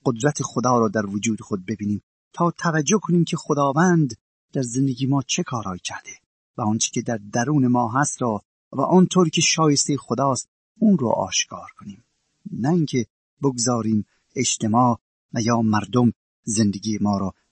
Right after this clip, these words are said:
بچرخانند، بلکه به خداوند توکل کنیم و از خدا الهام و سرمشق بگیریم. نگذاریم که آداب و رسوم ما، ما را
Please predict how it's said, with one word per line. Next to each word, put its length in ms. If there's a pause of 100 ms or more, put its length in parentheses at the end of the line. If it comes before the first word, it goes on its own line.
بچرخانند، 640 (380)
بلکه 380
به 60
خداوند 760 (260)
توکل 420
کنیم 320 (300)
و 80
از 200
خدا 360 (320)
الهام 540
و 100 (180)
سرمشق 640
بگیریم. 360 (400)
نگذاریم 560 (340)
که 120
آداب 420
و 60
رسوم 440
ما، 340 (480)
ما 160
را 180